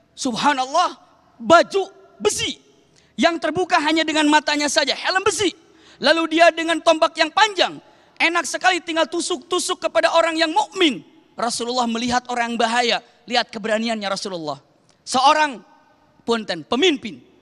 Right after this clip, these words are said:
seorang gurunya para alim ulama, langsung mengatakan, "Rasulullah, man yataqaddam lahu?" Siapa yang maju ke depan? Bahaya orang ini.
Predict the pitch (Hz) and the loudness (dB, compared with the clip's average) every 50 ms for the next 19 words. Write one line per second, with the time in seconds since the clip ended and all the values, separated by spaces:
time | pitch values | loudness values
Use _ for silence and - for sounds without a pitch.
0 | _ _ _ _ _ _ - - - 226 262 311 330 349 370 359 320 - _ _ | _ _ _ _ _ _ -10 -8 -4 0 2 4 4 4 2 0 -4 -10 _ _
1 | - 175 262 339 381 381 311 302 339 330 320 - 320 330 302 285 320 381 381 359 | 0 4 4 6 6 4 2 -2 -4 -4 -2 0 2 2 2 4 4 2 2 2
2 | 370 359 392 403 427 427 381 262 - - - - - - _ _ _ _ _ _ | 0 0 2 4 4 4 4 2 0 -4 -12 -20 -20 -20 _ _ _ _ _ _
3 | - 202 240 277 269 262 - 269 262 262 262 254 247 247 269 269 262 262 262 262 | -4 0 0 0 0 0 -4 -6 -6 -4 -2 -2 -2 0 0 0 0 0 0 0
4 | 269 269 262 - 262 269 269 262 269 269 311 381 403 381 381 392 359 - 381 349 | 0 0 0 0 0 0 2 2 4 4 6 4 4 4 4 4 4 4 2 2
5 | - 381 392 370 370 403 415 427 453 440 370 294 415 403 - - - - - - | 4 2 2 4 2 0 2 6 8 8 8 8 4 0 -4 -6 -12 -20 -20 -20
6 | - _ - - 370 381 392 - 403 403 403 403 415 403 392 381 415 415 427 - | -20 _ -8 0 2 2 4 4 4 2 4 2 2 2 0 -2 -2 -2 2 4
7 | - 403 311 196 156 - _ _ _ _ - 370 339 311 359 415 440 415 415 392 | 4 4 4 2 -4 -14 _ _ _ _ 0 2 2 4 6 6 8 8 8 8
8 | 392 381 359 381 359 349 320 277 240 214 | 6 6 6 4 2 2 0 0 -2 -4